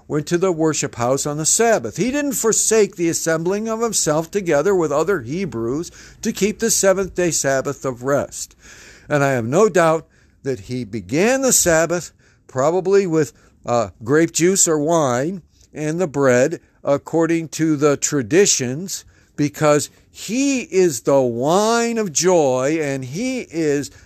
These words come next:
the bread of life, and he is the water that we drink, that no man shall thirst when he has that, and he shall have eternal life,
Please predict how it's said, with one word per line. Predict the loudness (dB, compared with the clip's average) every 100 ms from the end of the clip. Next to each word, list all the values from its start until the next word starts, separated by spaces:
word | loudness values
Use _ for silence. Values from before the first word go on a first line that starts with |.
| -16
the | 0 2 2 -6 -20 -20 -20 _
bread | -12 -2 2 4 6 4 2
of | -2 -2 -2
life, | 0 2 2 0 -6 -12 _ -20 -20 _
and | -12 -10 -12
he | -16 -8 0 2 2
is | 2 4 4 4 0 -10 -20 -6
the | 2 2 2 -6 _ _ -14
water | -10 0 4 4 4 4 2
that | 0 -4
we | -6 -6 -6
drink, | -6 0 0 0 -2
that | -4 -4
no | -2 0 2
man | 0 0 -2
shall | -2 0 -2
thirst | -4 0 2 2 0 -6 _ _ _
when | -4 -2
he | 0
has | 0 0 2 2 2
that, | 2 2
and | 0 -2
he | -2
shall | 0 2 2
have | 2 0
eternal | -4 -4 -4 0 2
life, | 2 2 2 0